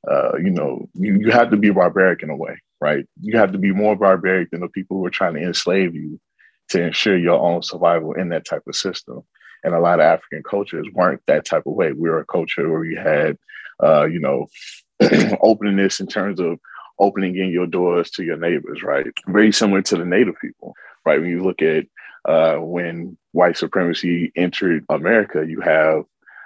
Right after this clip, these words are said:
uh, what we would call the Thanksgiving feast, right? But to have a feast, you have to have plenty dinner in the first place.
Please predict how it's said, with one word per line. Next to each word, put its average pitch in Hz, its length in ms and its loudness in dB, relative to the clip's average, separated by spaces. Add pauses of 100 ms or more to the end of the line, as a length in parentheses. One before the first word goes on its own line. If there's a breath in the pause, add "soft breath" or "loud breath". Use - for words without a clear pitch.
(140 loud breath)
uh, 71 200 0
what 80 280 -2
we 95 140 0
would 87 100 -2
call 76 240 -2
the 71 220 -8
Thanksgiving 71 560 -8
feast, - 480 -4
right? 71 240 0
But 78 160 -6
to - 120 -12
have 80 240 2
a 76 100 -6
feast, 113 420 0
you 78 80 -2
have 85 160 0
to - 80 0
have 87 300 4
plenty 92 220 -4
dinner 82 240 -4
in 80 80 -8
the 80 80 -8
first 120 360 0
place. 76 200 -2